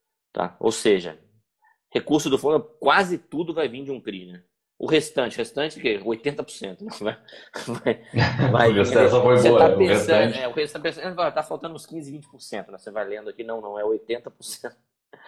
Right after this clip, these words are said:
Speaker 1: Né? Não tem, não tem dinheiro pra pagar o negócio. Tô comprando,
Speaker 2: Exato.
Speaker 1: mas não tem dinheiro pra pagar. Tô conversando aqui com, com o gerente aqui pra liberar o financiamento. Diante da operação de cri, retorno sobre o capital investido,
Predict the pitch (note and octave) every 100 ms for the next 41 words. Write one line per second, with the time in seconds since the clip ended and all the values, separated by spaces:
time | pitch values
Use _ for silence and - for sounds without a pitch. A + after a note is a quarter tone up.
0 | - - - _ - F#2+ G2 G#2 A2 B2
1 | A#2 B2 C#3+ - D#3+ D3 E3+ - D#3+ -
2 | - C#3+ - D#3+ - C3+ C#3 - C3 _
3 | _ _ _ _ _ _ _ _ - _
4 | _ E3+ D#3+ G#3 G2+ D#3 E3 F3+ F#3 F3+
5 | F3+ E3 D#3 E3 D3 B2 A2+ C3 D#3 C#3+
6 | - C#3 B2 A2+ A2+ A2+ G#2 _ _ _
7 | _ _ _ _ - A2+ A#2 G#2+ A2 G#2+
8 | G#2+ A2 G#2+ G#2 G2+ G#2 G2+ - F#2+ F2+
9 | _ _ _ _ - - C#3+ E3 D#3 D3+
10 | D#3 C#3+ - D3+ C3 - C3+ D#3+ F3+ _
11 | _ - B2 - C#3+ C3+ - A#2+ A#2+ A#2+
12 | - A#2+ A#2 A2+ - A#2+ C#3 D#3